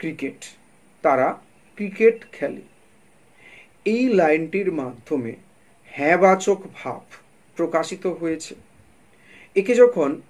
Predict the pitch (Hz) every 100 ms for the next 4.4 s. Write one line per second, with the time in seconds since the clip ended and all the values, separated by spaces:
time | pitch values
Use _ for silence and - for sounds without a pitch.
0 | - 139 156 170 208 302 - 175 135 117
1 | 131 151 156 151 170 175 190 170 170 233
2 | 220 220 208 202 196 147 135 151 196 -
3 | 156 135 156 165 190 170 139 127 151 160
4 | 202 202 120